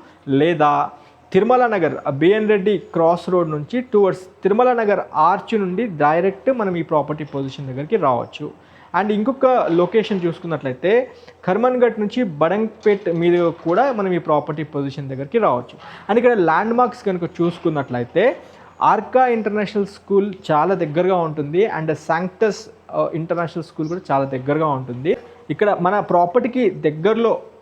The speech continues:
కాలేజ్ కనుక చూసుకున్నట్లయితే స్ఫూర్తి ఇంజనీరింగ్ కాలేజ్ ఒక హాఫ్ కిలోమీటర్ నుంచి వన్ కిలోమీటర్ రేడియస్లో స్ఫూర్తి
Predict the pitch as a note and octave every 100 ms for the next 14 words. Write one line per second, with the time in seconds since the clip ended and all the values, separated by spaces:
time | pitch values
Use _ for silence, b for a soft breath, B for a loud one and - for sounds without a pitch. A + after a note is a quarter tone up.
0 | _ - E3 F#3+ F#3 G3 F3+ - D3+ -
1 | D#3 C#3 B2+ G3+ - _ G3+ A3+ A#3+ C4+
2 | B3+ D#3+ D#3+ F3+ F#3 F3+ F3 - D#3 D3+
3 | D3+ C#3+ A#3 C3 C#3+ E3+ - D3+ D#3+ -
4 | F#3+ F#3 E3+ E3+ E3 E3+ F3+ D#3 D#3 E3+
5 | E3 D#3 D3+ C3+ C#3 D3 C#3 F3 F3+ F#3
6 | B B B - - F3+ F#3 F#3